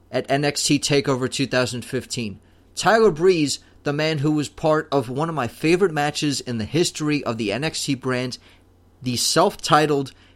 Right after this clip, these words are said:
N X T TakeOver Fatal four-way with Tyson Kidd, Tyler Breeze, Sami Zayn, and Neville for the N X T Championship. That Tyler Breeze has come back to N X T. That Tyler Breeze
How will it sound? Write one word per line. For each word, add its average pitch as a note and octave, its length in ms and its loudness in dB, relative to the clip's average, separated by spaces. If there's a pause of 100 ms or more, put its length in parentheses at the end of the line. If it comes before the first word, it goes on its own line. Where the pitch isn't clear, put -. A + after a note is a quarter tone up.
(180)
N E3+ 160 -2
X E3 220 -2
T C#3 500 0
TakeOver D#3+ 540 4
Fatal D#3 340 6
four-way B2 600 2 (340)
with A#2 300 -2
Tyson E3 500 0
Kidd, D3 380 -2 (500)
Tyler D#3+ 340 4
Breeze, C3+ 520 0 (260)
Sami D3 420 0
Zayn, B2+ 420 -2 (200)
and A2+ 220 -4
Neville A#2+ 440 0 (160)
for - 280 -4
the A2+ 280 -2
N C#3 160 -2
X C3+ 200 -6
T B2+ 180 -2
Championship. E3+ 760 -2 (840)
That D3+ 320 2
Tyler B2 340 0
Breeze A2 440 -2 (200)
has A#2 200 -4
come A#2 220 -6
back A2 320 -2 (140)
to A2 180 -4
N A2+ 140 -2
X G#2+ 200 -4
T. F#2+ 300 -4 (240)
That C#3+ 260 2
Tyler E3 360 4
Breeze C3 500 0